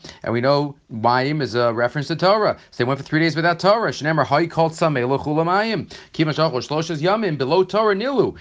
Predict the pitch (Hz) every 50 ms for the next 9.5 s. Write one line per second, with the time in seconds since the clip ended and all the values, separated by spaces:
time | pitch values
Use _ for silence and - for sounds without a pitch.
0 | - - - 117 127 131 131 147 170 170 170 147 160 151 160 151 160 - 120 123
1 | 127 127 135 127 143 - 165 165 165 160 170 190 214 220 208 156 113 80 - _
2 | _ - - 107 98 101 117 147 175 185 156 170 - - 143 170 190 196 160 160
3 | 156 139 127 117 110 151 165 165 151 - - 123 95 104 107 123 151 180 165 160
4 | 156 151 143 - - - - - - 117 113 107 104 160 180 180 151 123 127 147
5 | 170 180 - - - 160 151 147 147 139 123 _ _ - 104 98 - 110 110 127
6 | 151 151 - 151 - - 139 123 131 139 135 135 127 - 123 127 120 95 110 107
7 | 107 101 - - - - 107 117 120 117 110 113 - 113 120 113 110 104 117 117
8 | 113 110 110 117 127 156 185 190 175 156 135 127 123 123 123 113 107 - - 107
9 | 107 110 131 151 160 160 160 165 156